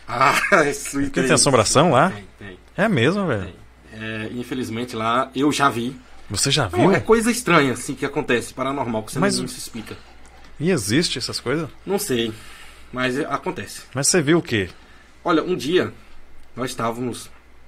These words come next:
Speaker 1: era um fim de semana, eu posso contar isso que eu vivi.
Speaker 2: Uhum.
Speaker 1: E eu fui cedo fazer o café, eram umas quatro horas da manhã.
Speaker 2: Uhum.
Speaker 1: O próprio, o Éder, que eu estava falando aqui, tinha deixado separado
Speaker 2: É,
Speaker 1: dentro
Speaker 2: foi
Speaker 1: de uma
Speaker 2: ele,
Speaker 1: grade.
Speaker 2: foi ele que colocou aqui.
Speaker 1: Uma grade,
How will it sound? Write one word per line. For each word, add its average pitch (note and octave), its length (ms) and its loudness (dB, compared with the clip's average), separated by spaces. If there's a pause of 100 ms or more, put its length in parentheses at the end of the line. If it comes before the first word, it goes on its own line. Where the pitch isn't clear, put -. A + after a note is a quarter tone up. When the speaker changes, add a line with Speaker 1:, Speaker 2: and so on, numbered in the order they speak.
(720)
Speaker 1:
era A2+ 120 -10
um B2 60 -6
fim C3 120 -10
de - 80 -14
semana, A2+ 420 -6 (340)
eu B2+ 60 -16
posso C#3+ 200 -14
contar C#3+ 260 -6
isso D3 200 -6
que D3 280 -8
eu C#3+ 120 0
vivi. A#2 360 -4 (180)
Speaker 2:
Uhum. A#2 280 -6 (640)
Speaker 1:
E C3+ 640 2 (200)
eu C#3+ 100 -2
fui E3 140 -6
cedo E3 300 0
fazer C#3+ 200 0
o C#3 40 -2
café, C#3 400 -2 (260)
eram A#2+ 180 -6
umas B2 180 -8
quatro C3 260 -6
horas B2 100 -2
da B2 80 0
manhã. A#2+ 340 -6 (240)
Speaker 2:
Uhum. F#2+ 240 -10 (340)
Speaker 1:
O B2 80 -6
próprio, D#3 360 0
o A#2+ 280 -4
Éder, B2 240 2
que A#2+ 80 -10
eu A2 40 -10
estava A2+ 260 -6
falando A#2 280 -4
aqui, - 140 -10
tinha D#3+ 180 -4
deixado D3+ 320 0
separado C3+ 440 -2
Speaker 2:
É, C3+ 40 4
Speaker 1:
dentro D#3+ 140 -2
Speaker 2:
foi F3 120 6
Speaker 1:
de D3 40 8
uma D3 60 8
Speaker 2:
ele, D#3 80 6
Speaker 1:
grade. D3+ 140 2
Speaker 2:
foi D3 100 4
ele D3 120 2
que C#3 80 -10
colocou D3 340 2
aqui. A2+ 280 -4
Speaker 1:
Uma D3+ 120 -2
grade, B2 440 0